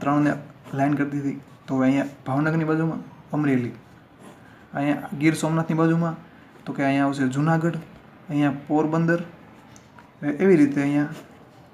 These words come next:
પોરબંદર છે તો અહીંયા જામનગર આવે, જામનગરની બાજુમાં મોરબી છે, મોરબીની બાજુમાં સુરેન્દ્રનગર છે, સુરેન્દ્રનગરની બાજુમાં બોટાદ છે. તો એમાંથી તમને કોઈ બી પૂછે તો તમને ખબર પડી જાય.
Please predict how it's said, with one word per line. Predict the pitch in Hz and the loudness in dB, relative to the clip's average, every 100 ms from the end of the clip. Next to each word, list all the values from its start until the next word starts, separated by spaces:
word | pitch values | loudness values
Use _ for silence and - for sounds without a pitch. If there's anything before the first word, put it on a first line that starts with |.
| - | -10
પોરબંદર | - 156 147 139 131 | -2 0 2 0 0
છે | |
તો | 131 | 0
અહીંયા | 139 135 135 | 2 0 0
જામનગર | 147 160 156 | 2 2 2
આવે, | 151 151 - - | 0 -2 -6 -6
જામનગરની | 143 151 147 143 135 | -2 0 0 0 2
બાજુમાં | 135 139 131 131 | 2 2 2 2
મોરબી | 139 160 160 | 2 2 2
છે, | 160 147 - 139 | 0 -4 -8 -2
મોરબીની | 143 147 143 139 | 0 0 0 -2
બાજુમાં | 135 139 131 | -2 0 -2
સુરેન્દ્રનગર | 143 151 165 165 160 160 156 | 0 0 2 0 0 -2 -2
છે, | 165 156 - - - | -4 -8 -14 -20 -10
સુરેન્દ્રનગરની | - 175 165 147 139 135 | -4 -2 0 0 0 0
બાજુમાં | 131 139 165 135 156 | 0 0 -4 -4 -2
બોટાદ | 175 151 127 - | 0 0 -2 -4
છે. | 135 - - - | -10 -10 -20 -12
તો | - | -4
એમાંથી | 147 151 160 151 | 0 0 0 0
તમને | 160 139 | -2 -4
કોઈ | - 139 131 | -2 0 2
બી | 151 | 2
પૂછે | 175 180 143 | 0 0 -2
તો | 143 | -2
તમને | 147 139 143 | -2 -2 0
ખબર | 160 156 | 0 2
પડી | 160 156 | 0 0
જાય. | 160 | -4